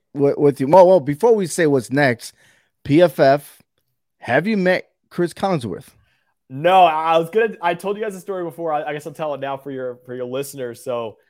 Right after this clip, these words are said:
Speaker 2: I've not met Chris Collinsworth yet. I, I'm very excited to. He's the C E O of the company, obviously an N F L legend, a broadcasting legend as well on Sunday Night Football. Um,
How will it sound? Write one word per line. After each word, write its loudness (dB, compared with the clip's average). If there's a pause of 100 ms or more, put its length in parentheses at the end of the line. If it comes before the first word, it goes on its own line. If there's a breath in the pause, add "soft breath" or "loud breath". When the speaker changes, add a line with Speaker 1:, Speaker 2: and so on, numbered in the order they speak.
(300)
Speaker 2:
I've 0
not -4
met -6
Chris -14
Collinsworth -12
yet. -20
I, -12
I'm -12
very -4
excited -6
to. -10
He's -14
the -18
C -6
E -4
O -4
of -6
the -20
company, -10
obviously -10
an -20
N -12
F -10
L -8
legend, -10
a -20
broadcasting -6
legend -10
as -14
well -6 (360)
on -8
Sunday -8
Night -8
Football. -6 (380)
Um, -2